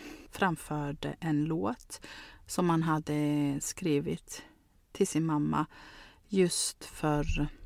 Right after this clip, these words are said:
konferensen och deltagarna där på plats. Och han förlorade sin mamma tjugohundrasexton efter en tids sjukdom. Men han har ju också haft och har många vänner som har hamnat i drogmissbruk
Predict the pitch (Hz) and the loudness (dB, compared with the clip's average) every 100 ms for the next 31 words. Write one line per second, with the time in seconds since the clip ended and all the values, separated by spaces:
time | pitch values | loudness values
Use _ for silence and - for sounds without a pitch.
0 | - - - - 190 170 180 196 226 - | -6 -6 -12 0 2 2 4 6 4 2
1 | - 151 156 156 175 160 - - - - | -2 0 0 -2 -2 -2 8 10 10 6
2 | - - - - - - - - - - | -2 -6 -8 -12 -10 -10 -6 0 0 0
3 | - - - - - - - 175 180 180 | -6 -16 -18 -18 -18 -10 -2 4 4 6
4 | 180 165 160 156 - 165 165 151 151 147 | 2 2 2 0 0 2 4 6 6 4
5 | - 202 165 - 175 - - - 160 165 | 2 0 0 -2 -4 -4 -6 -4 -4 -4
6 | 185 - 156 156 - 147 - - - 190 | -6 -4 0 0 0 -4 -4 -4 2 2
7 | - - 214 311 - - - - - - | 2 4 6 6 4 -14 -20 -20 -20 -20
8 | - - - _ - 196 190 185 180 170 | -20 -20 -20 _ -2 4 6 10 10 8
9 | 170 165 151 - 156 147 147 139 - - | 6 4 2 0 2 4 4 0 -4 -14
10 | - - - 156 - - - 170 165 147 | -16 -8 -4 -4 -6 -14 -6 -2 0 0
11 | 156 165 170 175 185 196 196 202 202 185 | 2 2 2 2 4 6 6 4 2 2
12 | 180 180 170 170 - 175 - 190 180 180 | 4 4 2 0 0 0 2 2 2 2
13 | 190 190 - - 202 247 262 - - - | 0 0 -2 4 6 6 4 -6 -14 -14